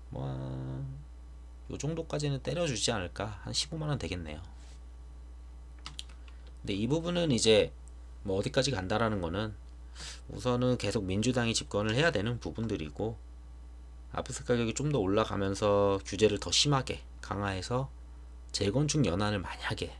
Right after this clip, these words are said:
진짜 삼십 년에 사십 년으로 바꿔준다면 뭐 십오만 원 이상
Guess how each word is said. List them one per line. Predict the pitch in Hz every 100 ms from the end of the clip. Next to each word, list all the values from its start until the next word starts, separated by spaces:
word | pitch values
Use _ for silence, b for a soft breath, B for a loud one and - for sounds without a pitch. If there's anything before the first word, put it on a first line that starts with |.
| -
진짜 | - - 90
삼십 | 131 139 139
년에 | 123 110 98 98
사십 | - 110 - 120
년으로 | 113 107
바꿔준다면 | - - - 117 101 85 87 95 - - - - - - - - - - - - - B B B B B - -
뭐 | 82
십오만 | 78 - 139 131
원 | 110
이상 | 82 78